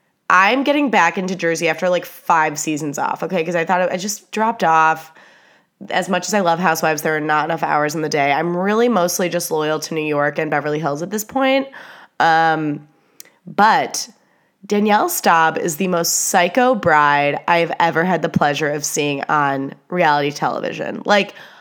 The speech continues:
oh my God, it's, like, embarrassing. It's embarrassing, you guys. Also,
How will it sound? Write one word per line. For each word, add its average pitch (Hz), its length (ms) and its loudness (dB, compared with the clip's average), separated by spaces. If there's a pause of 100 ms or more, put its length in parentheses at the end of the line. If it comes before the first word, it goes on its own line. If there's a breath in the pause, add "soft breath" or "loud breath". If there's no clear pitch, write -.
(480 loud breath)
oh 269 360 4
my 208 240 4
God, 175 400 4
it's, 196 180 -2
like, 269 120 0
embarrassing. 196 1160 0
It's - 160 0
embarrassing, 165 960 0
you 196 80 -8
guys. 175 500 2 (140)
Also, 214 640 2